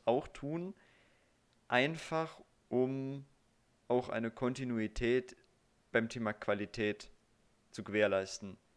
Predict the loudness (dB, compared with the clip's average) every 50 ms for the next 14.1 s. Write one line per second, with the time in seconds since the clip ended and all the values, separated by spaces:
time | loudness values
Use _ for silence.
0 | _ _ 2 2 2 2 2 0 0 0 0 0 0 0 0 0 -2 -2 -2 -2
1 | -2 -2 -4 -4 -2 -2 -2 -2 -2 -4 -4 -4 -2 -2 -2 -2 -4 -6 -8 -10
2 | -12 -10 -4 -2 -2 -2 -2 -4 -12 -10 -6 -6 -4 -2 0 -2 -2 -2 -2 -2
3 | 0 0 0 -2 -4 -4 -2 0 0 0 0 -2 -4 -2 -2 -2 -2 -2 -2 -6
4 | -12 -20 -20 -12 -6 -4 -2 -2 -2 0 2 2 2 4 2 0 -6 -4 -2 0
5 | 0 0 0 -2 -2 0 2 4 6 4 4 2 0 -4 -4 -4 -6 -10 -20 -20
6 | -20 -20 _ -6 0 2 2 4 4 2 2 2 0 0 -2 -2 0 2 2 0
7 | -2 -6 -12 -20 -20 -20 -20 -20 _ 0 0 2 2 2 0 0 0 -2 -2 -2
8 | 0 2 2 4 4 4 6 6 4 4 4 2 0 0 0 0 -2 -2 0 0
9 | 0 0 0 -2 -2 -2 -2 -2 0 -2 -2 -2 0 0 0 0 0 -2 -4 -4
10 | 0 4 6 6 6 6 4 6 6 6 6 6 6 4 4 4 4 0 -2 -6
11 | -4 -4 -4 0 2 2 2 2 2 -2 -4 -6 -4 -2 -2 -4 -4 -4 -4 -2
12 | -2 -2 -2 -4 -4 -4 -4 -6 -6 -6 -6 -6 -8 -8 -8 -8 -8 -8 -4 -4
13 | -4 -4 -4 -4 -4 -6 -6 -6 -6 -4 0 0 2 2 0 -2 -4 -4 -6 -8
14 | -8